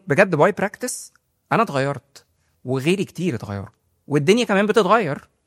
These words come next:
ف-، ب-، ب-، على ذكر ال إيه آي، قدام ممكن نسأل السؤال وهو يجاوب لنا على حاجات أنا معرفش، أنا، أنا بقول ب-، بفتي، بس أنا I can expect إنه ممكن يعلمنا حاجات بقى، مرة visual، مرة sound، مرة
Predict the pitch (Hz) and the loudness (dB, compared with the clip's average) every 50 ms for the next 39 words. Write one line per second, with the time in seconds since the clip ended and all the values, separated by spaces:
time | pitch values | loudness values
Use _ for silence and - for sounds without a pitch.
0 | _ _ _ _ _ _ - - 143 127 127 - - _ _ _ _ _ _ _ | _ _ _ _ _ _ -6 -2 0 0 0 -2 -6 _ _ _ _ _ _ _
1 | - 127 127 135 - - 127 - - 127 - - 127 127 127 123 196 202 226 170 | -4 -4 -4 -4 -6 -6 -4 -4 -2 -4 -2 0 0 0 2 0 0 0 -2 -4
2 | - - 135 143 107 117 113 107 104 117 - _ _ _ _ _ - 135 131 120 | -2 -2 -2 -2 -2 -2 -4 -6 -8 -12 -16 _ _ _ _ _ -6 -4 0 0
3 | 143 170 208 220 214 - - _ - 113 127 165 214 - - 180 160 165 180 - | 0 0 0 -2 -4 -8 -12 _ -6 -4 -4 -4 -2 -2 -2 -2 -2 -4 -2 -2
4 | 151 160 139 - - 131 135 156 175 165 147 135 131 127 131 131 127 127 123 123 | -2 -4 -4 -4 -4 -2 0 0 0 -2 -4 -4 -4 -2 -2 -2 -2 -2 -2 -2
5 | 151 175 190 180 160 131 139 123 117 123 143 175 190 175 147 139 127 - 139 127 | -2 0 0 0 0 0 0 0 0 0 0 0 0 0 0 -2 -2 -2 -4 -2
6 | 123 147 175 202 - _ _ _ - - - _ _ _ _ _ _ _ _ - | 0 0 -2 -2 -4 _ _ _ -20 -20 -20 _ _ _ _ _ _ _ _ -4
7 | 131 135 127 127 143 139 - - 135 131 123 120 127 123 123 104 127 - 139 143 | -4 -2 0 0 0 -2 -2 -4 -4 -2 -2 -2 -2 -4 -2 -2 -2 -2 0 0
8 | 139 135 - - - 120 120 104 92 127 123 - - - - - - 175 175 170 | -2 -2 -4 -4 -2 0 0 2 2 0 0 -2 -8 -12 -10 -4 -2 -2 -2 0
9 | - 139 127 - 170 180 - - - - - - - - _ _ - - _ _ | -2 -2 -2 -2 -2 -2 -2 -6 -8 -2 -2 -2 -2 -2 _ _ -20 -20 _ _
10 | _ _ _ _ _ _ - 123 135 180 208 233 220 185 135 127 123 147 190 202 | _ _ _ _ _ _ -6 -4 -4 -2 -2 -2 -2 -2 -2 -2 -2 -2 -2 -2
11 | 190 - 135 127 147 185 - _ _ - 175 175 170 143 147 160 160 151 131 110 | -4 -6 -4 -2 -2 -4 -4 _ _ -4 -2 -2 0 2 2 2 2 2 2 2
12 | 135 139 127 127 123 123 120 117 120 123 135 139 135 131 127 123 - 143 139 143 | 0 0 0 0 0 0 0 0 0 0 0 2 2 0 0 2 2 4 4 4
13 | 139 135 127 123 123 127 135 139 135 135 127 123 | 4 2 0 0 2 2 0 0 0 -2 -4 -4